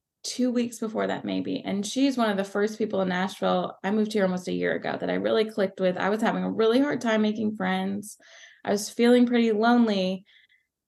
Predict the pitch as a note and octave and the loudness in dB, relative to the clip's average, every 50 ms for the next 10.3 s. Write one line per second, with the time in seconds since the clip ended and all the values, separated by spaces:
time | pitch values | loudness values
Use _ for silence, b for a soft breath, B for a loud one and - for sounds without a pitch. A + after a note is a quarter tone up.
0 | _ - - G#3+ A3 G#3+ G#3+ G3+ G3 G3+ G3+ G3 F#3+ G3 G3 G3 - - - - | _ -2 2 6 8 8 8 6 6 4 2 2 2 0 -2 -2 -4 -8 -10 -12
1 | _ - G3 A3 A3 A3 A3 A#3 A#3 B3 A#3 A3+ A3 A3 F#3+ F#3 G3 - A3 G#3 | _ 0 4 6 8 8 8 6 4 4 4 2 2 2 2 0 0 0 0 0
2 | G3+ G#3 G3 G3 G3+ F#3+ - - A3 A#3 B3+ B3+ B3 A3 G#3 G#3 G3 G3 F#3 F#3+ | 0 0 0 0 0 0 2 4 6 6 6 6 4 4 4 4 2 2 4 4
3 | F#3+ G3 G3 G3+ - G3+ F#3 F#3 F#3 - - _ _ _ _ _ _ _ _ _ | 4 2 2 0 0 0 0 0 -2 -6 -20 _ _ _ _ _ _ _ _ _
4 | _ - - - G#3 G3+ G3+ G3+ G3 - G3 F3+ F3+ F#3 F#3+ F#3 - - G3+ F#3+ | _ -20 -8 -2 0 0 2 2 0 0 0 0 2 0 0 -2 -2 0 0 0
5 | F#3 F3+ - - C4+ C#4+ D4+ C#4+ C#4+ C#4 C#4 C4+ A#3+ A3 G3 F#3 F3+ F3+ F3 F3 | 0 -2 -2 0 2 4 4 6 8 8 8 8 6 4 4 2 0 -2 -4 -4
6 | F3+ G3 A3 B3 A#3+ A#3 A#3+ A#3 - A#3+ A3+ A3 A3 G#3+ G#3 F#3 F#3+ F#3+ F#3 F#3 | -2 -2 0 2 2 2 2 2 2 4 6 6 6 6 6 2 0 0 0 -2
7 | F3+ - A3 A#3+ C4 C#4+ C4+ C4 B3 A#3 A3+ A3 A3 A3 G3 F#3+ F#3+ F#3+ F#3+ G3 | -2 -2 -2 0 2 4 4 4 4 4 4 4 2 0 -2 -4 -4 -2 -2 -2
8 | F#3+ - G3 G#3+ A3+ C4 A#3 A#3 G#3 F#3+ F#3+ F#3+ - - A3 A#3 B3+ D4+ F4 D#4+ | -2 0 2 4 4 4 6 6 6 4 4 2 0 0 2 4 4 4 4 2
9 | C#4+ C4+ - A3 G#3 G3 G3+ G#3 G3+ G3+ F#3+ F#3+ F#3 - F#3 F#3+ F#3 F#3 F3+ - | 0 0 2 2 2 2 0 0 -2 -2 -2 -2 -2 -2 -2 -4 -4 -4 -4 -2
10 | F#3+ F#3 F#3 G#3+ A#3+ C4 | 0 2 4 4 4 2